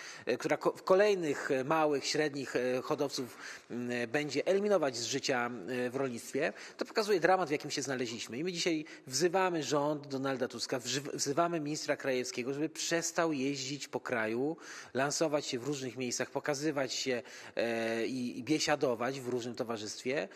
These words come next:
aby wreszcie wziął się do pracy i zajął się realnym problemem trzody chlewnej w Polsce,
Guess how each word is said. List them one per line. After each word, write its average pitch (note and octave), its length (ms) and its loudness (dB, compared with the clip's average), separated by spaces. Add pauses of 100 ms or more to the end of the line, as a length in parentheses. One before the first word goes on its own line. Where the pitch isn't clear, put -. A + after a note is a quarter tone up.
(180)
aby C3+ 160 0
wreszcie D#3 300 0
wziął D3 180 0
się D3+ 120 -4
do C#3 120 -2
pracy - 460 -2
i E3+ 120 -4
zajął C#3+ 400 0
się D#3+ 160 -2
realnym C#3 360 0
problemem C3+ 460 -2
trzody C#3 260 -4
chlewnej D3 400 -2 (280)
w - 100 -18
Polsce, E3 500 2